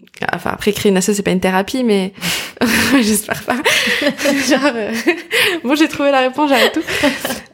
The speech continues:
Non, mais ce que je veux dire, c'est que la meilleure manière d'avancer, ou de recevoir, ou de peu importe, c'est de donner, c'est de créer, c'est de,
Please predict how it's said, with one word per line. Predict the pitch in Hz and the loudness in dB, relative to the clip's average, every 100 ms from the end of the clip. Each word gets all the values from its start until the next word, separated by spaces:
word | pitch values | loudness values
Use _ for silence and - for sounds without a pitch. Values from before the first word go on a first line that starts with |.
| 233 | 0
Non, | 247 240 | 2 2
mais | 233 208 202 - - | 2 2 0 -6 -6
ce | |
que | - 202 | -2 0
je | |
veux | 202 | 0
dire, | 208 240 | 0 -2
c'est | - 208 | -4 -2
que | 202 | 0
la | 190 185 | 2 2
meilleure | 180 180 | 0 0
manière | 180 190 | 0 0
d'avancer, | 165 180 175 180 - 220 240 240 - - | 0 0 0 -2 2 2 2 0 -8 -6
ou | 180 | -2
de | 175 | 0
recevoir, | 170 180 170 185 190 233 233 | 0 0 0 0 2 2 2
ou | 190 | 0
de | 180 | 0
peu | 180 | 0
importe, | 196 226 - | -2 -2 -4
c'est | 180 | -2
de | 180 | 0
donner, | 175 190 202 226 | 2 4 4 4
c'est | 226 185 170 | 2 -2 -4
de | 175 | -4
créer, | - 196 202 214 | -4 0 2 2
c'est | 214 190 | 0 -6
de, | 180 180 | -6 -6